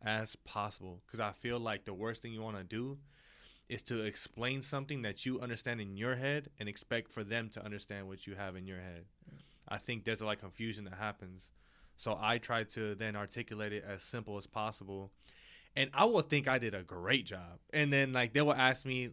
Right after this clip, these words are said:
Speaker 1: a question that I answered the first ten seconds of, like, "Be careful of this," or "Don't do this." And they might ask me a question,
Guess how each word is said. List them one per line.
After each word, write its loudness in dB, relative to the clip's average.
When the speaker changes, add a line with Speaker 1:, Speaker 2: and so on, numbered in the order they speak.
Speaker 1:
a 0
question 2
that 0
I 4
answered -2
the -4
first -2
ten -6
seconds -4
of, -4
like, -6
"Be -2
careful -2
of -4
this," -2
or -6
"Don't -4
do -2
this." -4
And 0
they 0
might -2
ask 2
me 0
a -4
question, 0